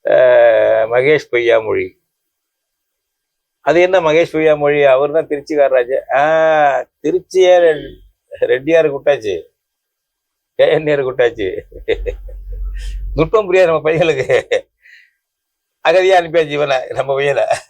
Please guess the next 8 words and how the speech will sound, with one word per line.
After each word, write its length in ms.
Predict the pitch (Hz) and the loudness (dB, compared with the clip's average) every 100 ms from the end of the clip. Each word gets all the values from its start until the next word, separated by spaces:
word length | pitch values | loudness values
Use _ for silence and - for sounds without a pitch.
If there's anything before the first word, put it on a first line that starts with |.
| 113 110 - _ _ _ - - _ - 107 - - - - - - - - 131 - _ - - - - - 107 104 101 104 | -10 -10 -10 _ _ _ -20 -20 _ -4 -4 -4 -14 -14 -14 -14 -10 -8 -6 -6 -6 _ -16 -14 -14 -18 -10 -6 -4 -4 -6
அன்பிலோட 460 | 110 127 135 131 139 | -6 -6 -2 2 2
நாங்க 240 | 135 120 110 98 101 104 | 0 0 2 2 0 -2
தேர்தல் 560 | - 120 123 123 113 107 | -2 0 0 -2 -6 -8
கூட்டணி 380 | 117 117 113 | -4 -4 -4
தி 140 | 107 120 | -4 -2
மு 100 | 117 | -2
க, 60 | |
சி 120 | 110 | -2